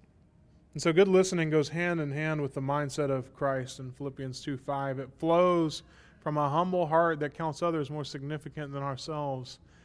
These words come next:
Philippians two three, "And looks not only to its own interests, but also to the interests of others," verse four. It's an act of love to stop and care for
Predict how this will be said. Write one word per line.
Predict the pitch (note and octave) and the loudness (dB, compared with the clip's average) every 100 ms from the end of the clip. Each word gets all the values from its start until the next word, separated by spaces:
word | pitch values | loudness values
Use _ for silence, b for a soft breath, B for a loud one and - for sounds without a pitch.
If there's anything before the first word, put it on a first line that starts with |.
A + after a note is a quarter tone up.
| b b - | b b -14
Philippians | C3 C3+ B2+ | -12 -10 -10
two | - C#3 | -8 -8
three, | - D#3+ C#3+ C3 - _ _ _ _ - - - - | -6 -4 -2 -4 -10 _ _ _ _ -20 -20 -20 -10
"And | D3 | -6
looks | D3 D#3+ | -6 -2
not | D#3 D#3+ | 0 0
only | E3 D3+ | 0 -2
to | D#3 | -2
its | C#3+ C#3 | -4 -2
own | D3 C#3+ | -6 -6
interests, | D3 D3+ D#3 C3+ | -8 -6 -6 -6
but | - | -4
also | C#3+ C#3 C#3+ C3+ | -4 -4 -4 -8
to | C#3 | -8
the | C3+ | -8
interests | C#3 B2+ C3+ - - b b b - | -8 -8 -12 -12 -18 b b b -8
of | C3 | -4
others," | C3 C3 B2+ - - - | -2 -2 -6 -8 -20 -20
verse | - B2 | -14 -14
four. | - B2 A#2+ A#2+ _ - - _ _ - b b b b b b b b b _ - _ _ _ _ _ _ _ _ _ _ - - - - - | -14 -16 -18 -20 _ -20 -20 _ _ -20 b b b b b b b b b _ -20 _ _ _ _ _ _ _ _ _ _ -20 -20 -20 -20 -20
It's | - | -10
an | D#3+ | -2
act | E3 F#3 E3+ | 0 2 0
of | C#3+ | 0
love | D3+ D#3 D3 | 4 4 2
to | - | -2
stop | C3 - - D#3+ E3+ - | -10 -8 2 4 4 0
and | D3+ C3 | -12 -12
care | - D#3 D3 C#3+ B2+ - | -6 -4 -4 -8 -12 -8
for | D3 C#3 C3 | -6 -4 -6